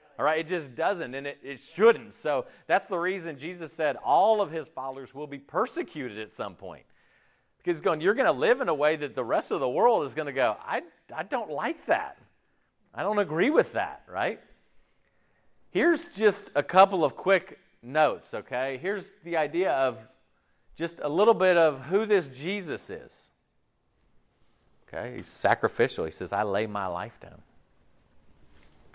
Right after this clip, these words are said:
He's a servant, Matthew twenty, twenty-eight. Jesus said, "I didn't come to be served." Have you ever heard a king say that before? A president, a, anybody say, "I didn't come to be served. I came to serve."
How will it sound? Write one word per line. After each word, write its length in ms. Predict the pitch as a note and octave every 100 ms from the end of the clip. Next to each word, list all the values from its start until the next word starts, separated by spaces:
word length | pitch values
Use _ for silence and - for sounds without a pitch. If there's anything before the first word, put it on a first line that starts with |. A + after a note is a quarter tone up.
| - - - - - - - - -
He's 200 | A#2 A2
a 60 |
servant, 400 | - - C#3+ A2+
Matthew 280 | A2+ A#2+ B2
twenty, 280 | - B2 B2+
twenty-eight. 480 | - B2+ A2+ G#2+ - - - - - - - - - - - - - - - - - - -
Jesus 280 | C3+ D3+
said, 220 | - A#2 -
"I 140 | B2
didn't 240 | D#3+ F3 B2+
come 260 | B2+ D3+
to 100 | -
be 180 | G#2 G#2
served." 520 | F#2+ G2 E2+ C2+ - - - - _ _ _ _
Have 160 | A#2+ C3+
you 80 |
ever 180 | - -
heard 180 | G#3 A3
a 40 |
king 320 | - D#3+ G#3 G3
say 200 | A3 G3+
that 220 | G3 F#3+
before? 420 | F#3 F#3+ F#3 F#3 _ _ _ _ _
A 120 | G#2+
president, 720 | - - D#3+ F#3+ G3 F#3+ F#3+ - - - _ -
a, 420 | C3+ A#2+ G#2+ F#2 _ _ _ _
anybody 580 | F3 B3 B3 A#3+ A#3 A3+
say, 200 | - D3+
"I 180 | G#2 F3
didn't 220 | A#3 B2
come 240 | - C3+
to 60 | C3
be 180 | A2+ C3
served. 360 | - D#3+ F3+
I 100 | F#3+
came 260 | B3 C4+ B3+
to 60 |
serve." 720 | G3+ - B3+ E4 D4 E3+ G#2